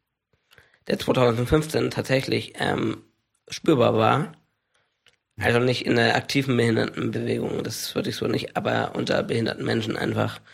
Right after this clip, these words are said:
oder unter Eltern, die für ihren, ihre Kinder inklusive Beschulung haben wollen,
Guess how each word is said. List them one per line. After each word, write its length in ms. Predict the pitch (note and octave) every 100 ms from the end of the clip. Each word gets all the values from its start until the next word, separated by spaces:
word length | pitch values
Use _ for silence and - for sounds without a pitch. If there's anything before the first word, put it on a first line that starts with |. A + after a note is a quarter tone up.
| - - _
oder 440 | - - A#2 A2
unter 180 | - A2+
Eltern, 540 | A2+ A#2 A#2 A2+ A2+ - -
die 340 | - - - - _ - _
für 100 | -
ihren, 480 | - A#2+ A2+ A2+ - _ _ _ _ _ - -
ihre 160 | B2
Kinder 440 | A2 B2+ A#2 - - _ -
inklusive 540 | D3 C3 B2+ C3+ A#2+
Beschulung 460 | A#2+ C3 C3 C3+ A#2
haben 260 | A#2 A#2
wollen, 220 | A2+ A#2